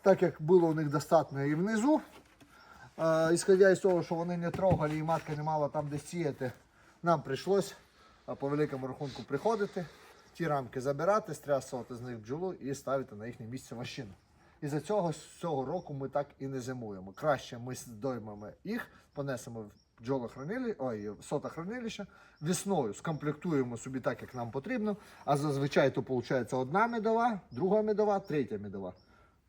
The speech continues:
Три вощини, три вощини. Ну і так же з цієї сторони. Получається шість медових рамок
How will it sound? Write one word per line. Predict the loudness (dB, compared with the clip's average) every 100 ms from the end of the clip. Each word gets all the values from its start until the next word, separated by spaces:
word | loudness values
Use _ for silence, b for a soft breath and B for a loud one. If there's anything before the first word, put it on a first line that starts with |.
| _
Три | 6 8
вощини, | 8 6 4 2 2
три | 2 0
вощини. | -2 -8 -16 -18 -10
Ну | 2
і | 4
так | 4 0
же | -4
з | -2
цієї | -2 -2
сторони. | -4 -8 -10 -14 b b
Получається | -6 -2 0 -2 -4
шість | -4 -4 -4 -8
медових | -6 -4 -2
рамок | -2 -2 -4